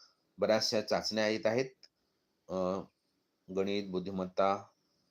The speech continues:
इंग्रजी, मराठी सर्व चाचण्या त्या तुमच्या ग्रुपवर येत आहेत, त्या सोडवा. अ, ज्यांना, ज्यांनी ग्रुपमध्ये सहभागी नाहीत, त्यांनी माझ्या WhatsApp क्रमांकावर आपलं नाव, पो-, शाळेचं नाव, तालुका, जिल्हा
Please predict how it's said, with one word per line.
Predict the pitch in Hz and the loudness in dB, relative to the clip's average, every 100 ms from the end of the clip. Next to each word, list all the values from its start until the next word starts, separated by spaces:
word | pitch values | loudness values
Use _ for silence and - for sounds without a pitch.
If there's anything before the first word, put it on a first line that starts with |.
| _ | _
इंग्रजी, | 95 98 98 95 92 98 104 - | -8 0 2 2 0 -6 -10 -10
मराठी | 90 92 92 | -4 -2 -2
सर्व | 101 131 131 | -2 2 4
चाचण्या | 127 98 104 92 78 - - - - | 4 2 0 -6 -6 -16 -20 -10 -4
त्या | |
तुमच्या | 92 95 95 95 | -4 -4 -2 0
ग्रुपवर | 92 92 101 | 0 0 2
येत | 98 95 | 2 0
आहेत, | 101 104 _ _ _ _ | -4 -6 _ _ _ _
त्या | 101 | -4
सोडवा. | 92 92 95 131 - - _ _ | -2 0 2 0 -4 -20 _ _
अ, | - 95 | -2 0
ज्यांना, | 98 101 107 110 120 - _ - 87 | 2 2 2 2 0 -6 _ -14 -2
ज्यांनी | 98 98 | -2 0
ग्रुपमध्ये | 104 120 120 123 | 2 4 6 4
सहभागी | 120 104 110 131 | 4 2 2 4
नाहीत, | 139 107 82 - - - - - | 4 2 0 -8 -20 -20 -10 -2
त्यांनी | 104 | 0
माझ्या | 107 104 107 | 2 4 4
WhatsApp | 98 - 117 | 4 2 -2
क्रमांकावर | 110 110 110 110 107 87 - _ _ _ _ _ _ - | 0 2 2 6 6 6 -2 _ _ _ _ _ _ -6
आपलं | - 104 | 0 0
नाव, | 101 107 | 4 4
पो-, | 117 104 - 90 | 4 0 -2 -2
शाळेचं | 92 92 98 | 2 2 2
नाव, | 107 110 | 2 2
तालुका, | 92 - 104 | 2 2 2
जिल्हा | 110 120 87 | 4 2 2